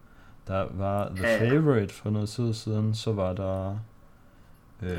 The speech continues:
Speaker 1: øhm,
Speaker 2: Portrait
Speaker 1: Little,
Speaker 2: of a Lady on
Speaker 1: Little
Speaker 2: Fire.
Speaker 1: Okay, det, ja, den har jeg så ikke set, men det er jo også i Frankrig, så det er faktisk ikke helt det samme.
Speaker 2: Åh, det er rigtigt.
Speaker 1: Øh, men Little Women, og så var den der Emma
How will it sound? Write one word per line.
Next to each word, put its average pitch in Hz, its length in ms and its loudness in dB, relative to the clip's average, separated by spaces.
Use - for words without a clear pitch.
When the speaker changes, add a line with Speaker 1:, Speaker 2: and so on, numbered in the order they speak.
Speaker 1:
øhm, 82 100 -6
Speaker 2:
Portrait 123 280 2
Speaker 1:
Little, 107 160 6
Speaker 2:
of 113 140 6
a - 20 2
Lady 113 200 4
on 110 60 8
Speaker 1:
Little 107 60 6
Speaker 2:
Fire. 120 360 6
Speaker 1:
Okay, 98 260 -2
det, - 140 -8
ja, 104 100 2
den 104 160 2
har 95 60 0
jeg 85 80 -2
så - 100 -6
ikke 87 160 -6
set, - 240 -8
men 95 180 -4
det 107 60 4
er 110 40 6
jo 98 140 4
også 90 140 -4
i 87 40 -6
Frankrig, 90 460 -6
så - 120 -8
det 90 60 -6
er 92 60 -6
faktisk 85 300 -6
ikke 90 140 -8
helt 92 140 -4
det 82 100 -10
samme. 82 280 -8
Speaker 2:
Åh, - 400 -12
det 110 120 -2
er 98 100 -8
rigtigt. - 260 -12
Speaker 1:
Øh, 87 280 -2
men 87 260 -2
Little 110 260 2
Women, 131 680 2
og - 120 -8
så 101 140 -4
var 95 120 -2
den 92 160 -2
der 90 220 -2
Emma 120 420 0